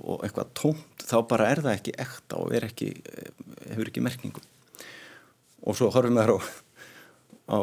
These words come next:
húsið sem að vinur hans er búinn að byggja utan um öll listaverkin og öll þessi lýsing á í rauninni við húsið. Það er sem sé, þú ert með hús sem hefur engan massa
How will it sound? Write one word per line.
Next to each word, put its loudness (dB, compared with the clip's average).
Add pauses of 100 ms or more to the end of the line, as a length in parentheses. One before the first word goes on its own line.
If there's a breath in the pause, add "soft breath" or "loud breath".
(200)
húsið 0
sem 4
að 2
vinur 2
hans -2 (160)
er -4
búinn 2
að 0
byggja 0
utan 2
um 0
öll -2
listaverkin 2
og 0
öll 2
þessi 4
lýsing 2
á 4
í 6
rauninni 4
við 2 (500)
húsið. -2
Það -6
er 0
sem 2
sé, 6 (400 loud breath)
þú -6
ert -4
með -8
hús -2
sem 0
hefur -2
engan -2
massa 0